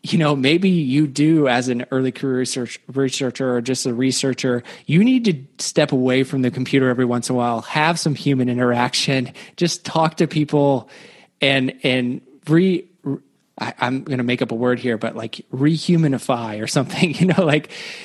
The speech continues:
you know, like, I'm not just interacting with technology all day. And it just made me think, oh yeah, that's another good benefit of doing, uh, the task three that you suggest, which is walking the shop floor.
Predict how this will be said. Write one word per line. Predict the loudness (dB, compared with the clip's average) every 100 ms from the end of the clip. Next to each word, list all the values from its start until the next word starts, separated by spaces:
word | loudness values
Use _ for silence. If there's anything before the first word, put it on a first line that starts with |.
| -10
you | 2 4
know, | 4 4
like, | 2 2
I'm | 2
not | 2 0 2
just | 0 0
interacting | 0 2 2 0 0
with | 0 -2
technology | -4 -2 0 2 2 0
all | 0 -2
day. | -4 -4 -6 -8 -14 -14 -2
And | 2
it | 2 0
just | -2
made | 0 0
me | 0
think, | 0 0 -2 -2
oh | 0 2
yeah, | 2 2
that's | 0 -2
another | -2 0 0 0 -2
good | -2 -4
benefit | -2 -4 -4 -4
of | -4 -2
doing, | -2 0 -2 -4 -6
uh, | -8 -8 -10 -12 -16 _ _ _ _ _
the | -6
task | -2 -2 -2 -2
three | 2 4 4
that | 0
you | -4
suggest, | -4 -4 -2 -4 -4 -2
which | -4 -2
is | -6 -8 -16 -20 0
walking | 2 2 0 -4
the |
shop | -4 -4 -6 -8 -20
floor. | -6 2 4 4 2